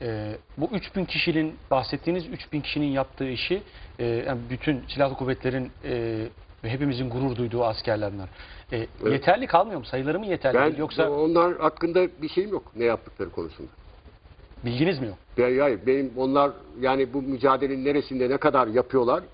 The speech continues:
Speaker 2: e, onların çalışma, e, taktik ve teknikleri falan, e, vardır, çalışıyorlardır. Ama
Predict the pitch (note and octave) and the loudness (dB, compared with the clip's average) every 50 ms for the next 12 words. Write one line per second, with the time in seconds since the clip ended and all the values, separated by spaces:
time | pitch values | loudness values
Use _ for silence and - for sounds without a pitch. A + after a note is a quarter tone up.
0 | - _ _ _ _ _ _ _ - - _ _ - - - - - - G2 G2 | -20 _ _ _ _ _ _ _ -20 -20 _ _ -20 -20 -20 -20 -14 -10 -8 -8
1 | F2+ F2 F2 - G#2 A2+ B2 C3+ C#3 C#3 B2+ - B2+ B2+ B2+ - D3+ D3+ D3 A#2 | -8 -8 -8 -2 -2 0 0 2 0 -2 0 0 0 0 0 0 0 0 0 0
2 | - - - - - - F2 E2+ E2+ - - - - - B2 B2 - - C3 - | -6 -10 -18 -18 -18 -16 -16 -16 -16 -18 -18 -18 0 2 2 2 2 -4 -10 -2
3 | - B2+ A#2 - B2+ A#2 - B2 A2 - B2+ B2 B2 A#2+ G#2 F#2 - - A#2 B2 | -2 -2 0 0 -2 -2 -2 -10 -4 -2 0 0 0 0 -4 -6 -4 -2 0 0
4 | C3 D3 E3+ - - - A2 G#2 G2 G2 F#2+ F#2+ F2+ F2+ G1+ G1+ G1+ G1+ G1+ - | 0 -2 -4 -6 -12 -12 -12 -12 -12 -12 -12 -12 -14 -14 -14 -14 -14 -14 -16 -16
5 | - - - - - - - - - - - - A#2+ - - - - - - - | -18 -20 -20 -20 -20 -20 -20 -20 -20 -20 -18 -18 -18 -18 -18 -20 -20 -20 -20 -20
6 | - - - - C3 C#3+ D3 C#3 - D3 D3 - - - C3+ C3 B2+ - C#3+ B2 | -20 -20 -4 2 4 4 4 4 0 -6 -10 -10 -6 -4 -4 -4 -2 -2 -2 0
7 | G2+ G2 G2+ A#2 D#3 G3+ - - - - - - - - C3 D3 C3+ | 0 0 0 -2 -4 -12 -16 -20 -20 -20 -20 -12 -4 0 2 2 0